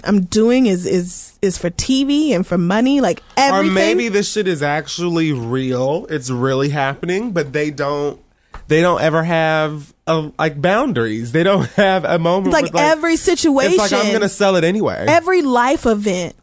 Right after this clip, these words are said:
Speaker 1: they think, "How can we package this for television?"
Speaker 2: Right.
Speaker 1: Like,
Speaker 2: Everything.
Speaker 1: like, they live life.
Speaker 2: From going
Speaker 1: But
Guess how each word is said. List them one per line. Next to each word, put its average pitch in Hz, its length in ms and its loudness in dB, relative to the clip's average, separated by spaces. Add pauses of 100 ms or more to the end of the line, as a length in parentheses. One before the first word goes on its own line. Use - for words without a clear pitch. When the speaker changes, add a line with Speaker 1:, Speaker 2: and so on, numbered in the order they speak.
(140)
Speaker 1:
they 233 160 2
think, 240 340 -2
"How 269 240 0
can 285 220 2
we 233 160 2
package 233 520 -2
this 190 200 -2
for 185 100 -8
television?" 180 720 -6
Speaker 2:
Right. 117 340 -8 (520)
Speaker 1:
Like, 247 200 0
Speaker 2:
Everything. - 300 -12
Speaker 1:
like, 262 160 2
they 330 160 2
live 370 360 2
life. 339 340 2
Speaker 2:
From 160 180 2
going 160 360 2
Speaker 1:
But - 80 -10